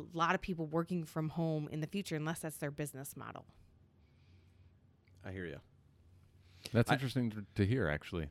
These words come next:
Speaker 3: that we'll return back to going somewhere, being in a community,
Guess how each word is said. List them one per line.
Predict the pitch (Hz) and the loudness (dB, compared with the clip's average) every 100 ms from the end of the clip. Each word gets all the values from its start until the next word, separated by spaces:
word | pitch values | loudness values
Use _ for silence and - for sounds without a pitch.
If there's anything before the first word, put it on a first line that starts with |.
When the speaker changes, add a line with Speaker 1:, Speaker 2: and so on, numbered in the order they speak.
| - | -6
Speaker 3:
that | 92 82 - - - _ - - | -2 -2 -4 -20 -20 _ -20 -2
we'll | 101 87 | 2 4
return | 87 85 - 98 87 82 | 2 0 0 2 2 2
back | 78 80 - - | 2 2 0 -4
to | 82 78 76 71 _ _ _ - - _ _ - - - - - | -2 0 0 -4 _ _ _ -20 -20 _ _ -20 -20 -20 -20 -2
going | 104 98 95 | 4 6 4
somewhere, | 92 101 90 87 82 | 2 0 4 4 4
being | 92 85 85 | 4 4 2
in | 78 | 0
a | |
community, | - 85 80 78 76 76 71 | -2 -2 -2 -2 -4 -4 -6